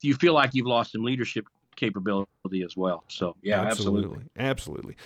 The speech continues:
Speaker 2: And then one more, and now we're on the negative side. So if you're not feeling very positive yet, I promise we're gonna get there. But on the negative side, how come resolution, resolutions fail? Unrealistic expectations, goals without plans, manufactured miracles,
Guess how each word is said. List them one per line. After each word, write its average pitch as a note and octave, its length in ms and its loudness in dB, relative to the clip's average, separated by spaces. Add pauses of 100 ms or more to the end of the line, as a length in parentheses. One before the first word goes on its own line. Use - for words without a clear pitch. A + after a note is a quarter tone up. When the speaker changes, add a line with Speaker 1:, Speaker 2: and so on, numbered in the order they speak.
(180)
Speaker 2:
And D3 100 6
then C3 120 6
one F3+ 220 10
more, B2+ 300 8
and C3+ 140 4
now C#3 140 4
we're E3 200 8
on G3 140 8
the G#3+ 100 6
negative A#2 420 4
side. G2+ 360 -2
So A#2+ 120 6
if G#2+ 80 2
you're C#3 120 8
not D3 160 4
feeling D3+ 240 4
very C#3+ 240 6
positive G#2+ 520 2
yet, G2 200 0
I G2+ 60 -2
promise G#2 340 0
we're G#2+ 80 0
gonna A#2+ 140 4
get A2 120 4
there. G2 140 0
But A2 100 6
on C3 100 4
the D#3+ 60 4
negative C3 360 4
side, G#2 340 -2 (260)
how D#3+ 140 6
come E3+ 180 8
resolution, D#3 720 6
resolutions C3+ 600 6
fail? C#3+ 280 0
Unrealistic G#3 640 6
expectations, D#3 760 0
goals E3+ 340 4
without C#3+ 280 -2
plans, C3 300 0
manufactured C#3+ 640 4
miracles, A#2 500 2